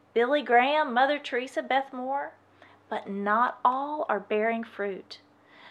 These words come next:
To produce anything of lasting value, anything that is everlasting, it must come from the seed of God. So what are you growing in your garden of life?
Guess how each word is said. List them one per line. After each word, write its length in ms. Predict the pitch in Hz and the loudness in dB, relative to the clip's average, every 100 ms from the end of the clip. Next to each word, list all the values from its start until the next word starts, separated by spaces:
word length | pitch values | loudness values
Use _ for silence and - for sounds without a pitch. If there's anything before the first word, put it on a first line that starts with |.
| - | -10
To 100 | 269 | -8
produce 360 | 277 277 277 - | -4 -4 -6 -6
anything 460 | 294 339 392 403 349 | -4 -2 -4 -6 -4
of 140 | 277 | -2
lasting 480 | 233 240 247 - 269 | 4 4 4 -4 -2
value, 560 | 247 226 240 247 277 285 - | 2 2 0 -4 -10 -12 -8
anything 540 | 202 233 240 247 254 | -6 -6 -4 -6 -4
that 120 | 247 | -6
is 140 | 190 - | -8 -2
everlasting, 880 | 202 208 254 269 269 269 - 302 302 - - - _ | 2 2 2 2 2 -2 -12 -12 -14 -20 -20 -20 _
it 180 | 233 220 | -8 -6
must 540 | 208 226 262 277 - | -4 0 0 0 -6
come 180 | - 262 | -8 -6
from 220 | - 214 | -6 -6
the 60 | 208 | -8
seed 280 | 214 220 226 | -10 -10 -10
of 140 | 226 | -4
God. 460 | 202 190 180 180 185 _ _ _ _ _ | -2 -2 -6 -12 -16 _ _ _ _ _
So 200 | - 262 | -4 -4
what 240 | 247 294 | -2 -2
are 60 | 392 | 0
you 200 | 311 330 | 0 -2
growing 400 | - 233 202 196 | 0 2 2 -2
in 120 | 190 | -8
your 140 | 208 254 | -6 -6
garden 380 | 214 196 190 | -2 0 -2
of 140 | 185 185 | -6 -6
life? 380 | 185 190 190 | -6 -6 -10